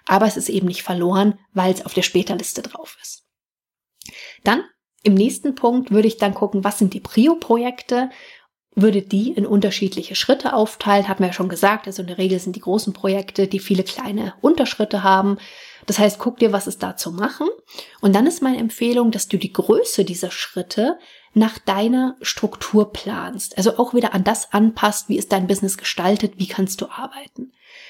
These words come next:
Also wenn du zum Beispiel weißt, dass du für ein Projekt einen halben Tag irgendwo hast, dann ist es auch völlig okay, größere Schritte zu planen.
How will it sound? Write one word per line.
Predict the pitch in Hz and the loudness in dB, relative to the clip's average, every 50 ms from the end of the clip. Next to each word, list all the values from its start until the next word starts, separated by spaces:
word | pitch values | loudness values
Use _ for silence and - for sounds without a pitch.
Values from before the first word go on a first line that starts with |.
| - - | -6 0
Also | 180 185 185 | 2 4 4
wenn | 196 220 233 | 6 4 4
du | 240 | 2
zum | 254 - 214 | 0 -2 -2
Beispiel | 196 202 196 - - 196 175 | -2 -2 -4 -4 -4 -6 -4
weißt, | 175 190 214 262 247 - - - - - | -2 0 2 2 2 2 0 -6 -10 -8
dass | - - | -10 -8
du | - 202 | -6 -8
für | - - 202 | -2 2 2
ein | 202 196 196 | 2 2 0
Projekt | - - 185 175 190 226 233 - - - - - _ _ _ _ | -4 -6 -2 0 0 0 0 -4 -10 -16 -18 -20 _ _ _ _
einen | 214 180 - - | -2 0 2 4
halben | 214 262 262 233 202 | 4 4 4 2 0
Tag | - - - - 311 311 | -2 -6 -4 -2 -2 0
irgendwo | - 202 190 185 175 190 - - | 2 0 0 0 0 -2 -4 -2
hast, | - 226 220 - - - - - - - - - - | -2 -2 -2 -4 -10 -14 -16 -20 -20 -20 -20 -18 -8
dann | - 185 202 | 0 4 4
ist | 247 254 | 4 4
es | 220 - | 2 0
auch | 208 - | -4 -2
völlig | - 208 208 214 202 - | 0 2 2 2 2 0
okay, | 196 190 - - 208 196 190 | -2 -4 0 2 2 2 2
größere | 196 - - 180 196 190 - 196 - 190 | 0 0 2 2 2 2 0 -4 -6 -8
Schritte | - - - - - - | -12 -14 -14 -16 -16 -14
zu | - - - 208 | -12 -12 -14 -14
planen. | - - - 156 - - - | -16 -18 -18 -16 -16 -18 -18